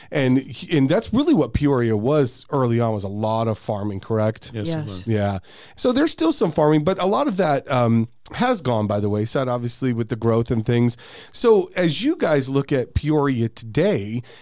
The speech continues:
Speaker 1: uh, and knowing your history here, wh-, what do you think of the growth? H-, how, how do you, you've seen the changes over the decades. How do you, Ron, how do you kind of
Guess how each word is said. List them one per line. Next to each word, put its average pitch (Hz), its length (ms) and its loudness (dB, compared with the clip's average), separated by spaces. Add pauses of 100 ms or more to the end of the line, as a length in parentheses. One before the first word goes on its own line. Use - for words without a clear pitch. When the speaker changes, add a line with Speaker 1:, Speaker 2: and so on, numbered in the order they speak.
Speaker 1:
uh, 123 240 0
and 127 240 4
knowing 156 320 2
your 123 180 2
history 151 500 -4
here, 127 260 0
wh-, 135 420 -6
what 175 240 0
do 392 60 -4
you 415 120 2
think 285 340 0
of 208 160 0
the 123 80 0
growth? 104 480 -4
H-, 156 60 -4 (360)
how, 123 60 -14
how 170 160 -6
do 254 80 -4
you, 262 340 2 (420)
you've 165 220 -2
seen 233 480 -2
the 143 120 0
changes 156 580 -2
over 123 220 0
the 123 100 0
decades. 117 720 -2
How 165 200 -4
do 233 80 -2
you, 240 140 -2
Ron, 170 300 0
how 165 180 -2
do 226 80 0
you 226 220 0
kind 196 260 -2
of 135 220 -2